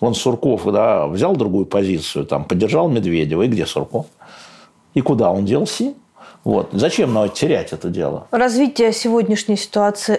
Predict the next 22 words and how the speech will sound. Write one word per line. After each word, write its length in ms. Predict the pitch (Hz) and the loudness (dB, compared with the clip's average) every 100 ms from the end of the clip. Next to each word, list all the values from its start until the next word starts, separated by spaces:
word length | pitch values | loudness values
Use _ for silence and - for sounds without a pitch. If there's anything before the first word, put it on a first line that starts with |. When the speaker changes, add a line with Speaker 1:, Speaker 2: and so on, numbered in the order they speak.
| - | 0
Speaker 2:
это 400 | 220 220 226 - - _ - - - | 0 2 0 0 -6 _ -20 -16 -14
финал 600 | - - - 220 214 220 | -14 -12 -2 2 4 2
плана 340 | 220 220 214 | 2 2 2
Суркова 520 | 208 226 220 - 349 302 | 0 -4 -2 2 4 4
или 260 | - 208 | 2 2
это 140 | 220 220 | 2 0
уже 120 | 208 | 2
какие-то 240 | 202 196 | 2 2
другие 220 | 220 208 | 4 4
люди 180 | 202 190 | 4 4
Speaker 1:
Не-не-не-не-не. 120 | 175 | 2
Speaker 2:
допридумывали? 600 | 175 190 185 180 180 190 - | 2 2 0 0 -2 -6 -4
Speaker 1:
Не-не-не-не-не-не. 1040 | 98 95 90 80 76 71 69 69 65 64 - - - | 0 2 0 0 -2 -4 -8 -8 -10 -10 -12 -14 -2
Значит, 220 | 98 107 | 0 2
там 140 | 147 | 0
в 80 | - | 0
чем 200 | - 156 | -2 0
была 220 | 104 104 98 | 2 2 0
история 520 | - - 151 117 90 | -2 0 2 2 0
в 80 | - | -4
четырнадцатом 640 | - - 92 80 - 95 | -4 -2 -2 -4 -2 0
году? 340 | 98 95 - | 2 0 -2